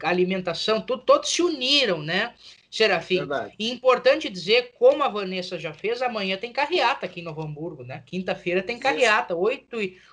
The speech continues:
Speaker 1: oito e trinta em ponto no horário de Brasília, como eu gosto de falar, nós teremos essa carreata aqui em Novo Hamburgo, solicitando ações emergenciais para a área dos eventos. Como é que funcionou essa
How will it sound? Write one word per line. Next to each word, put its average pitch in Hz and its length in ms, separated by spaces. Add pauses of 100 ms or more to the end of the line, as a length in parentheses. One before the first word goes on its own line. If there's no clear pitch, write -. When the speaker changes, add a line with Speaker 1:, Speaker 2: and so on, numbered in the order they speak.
(120)
Speaker 1:
oito 285 440
e 269 60
trinta 294 420
em 208 160 (160)
ponto 359 440
no 285 140
horário 226 320
de 190 80
Brasília, 220 520
como 175 160
eu 170 100
gosto 180 220
de - 60
falar, 269 440 (340)
nós 240 180
teremos 226 380
essa 220 220
carreata 208 600
aqui 190 160
em 185 40
Novo 185 220
Hamburgo, 185 500 (220)
solicitando 214 600
ações 202 380
emergenciais 190 800
para 180 160
a - 40
área 175 120
dos 170 140
eventos. 165 340
Como 233 200
é 330 80
que 320 80
funcionou 277 600
essa 233 400